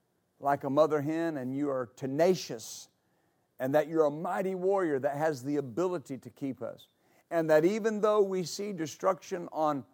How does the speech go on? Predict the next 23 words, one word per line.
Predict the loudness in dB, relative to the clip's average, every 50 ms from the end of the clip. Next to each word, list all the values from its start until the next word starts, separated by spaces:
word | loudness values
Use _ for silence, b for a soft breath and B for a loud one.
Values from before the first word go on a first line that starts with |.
| _
one | -6 0 2 2 2 2 -2
side | -4 -4 -2 0 0 0 0 0 0
and | -2 -4 -4 b b b b -6
destruction | -4 -4 -4 -2 2 4 4 4 4 2 -8 -8 -4 -4
on | -4 -4 -2
the | -2 -2
other | -2 -2 -4 -6
side, | -4 0 0 2 2 2 0 -2 b b b b b b b b
there | -2 0 2 2 2
is | 2 0 -2
an | -4 -4
invisible | -4 -4 -4 -2 0 0 0 2 0 -2 0 2 2 4
wall | 6 6 6 6 6 4
between | 2 -2 -8 -6 -4 -4 0
us | 0 0 0 -2 -4
and | -4 -2 -2
it, | -2 -4 -4 _ _ _ _ _ _ _ _ _ _ _ _ _ _ _ -4
and | -2 0 2 2
it | 2 0 -2 _ _ _ _ _ _ _ -12
cannot | -6 -4 0 2 2 2 0 -2 -6 -12 _ _ -8 -2 0 2 2 0 0 -4 _ _ _ _ _
come | -6 -4 -4 -2 -2
near | -4 -4 -4 -6 -8 -8 -10
us. | -12 -14 -16 -20 -20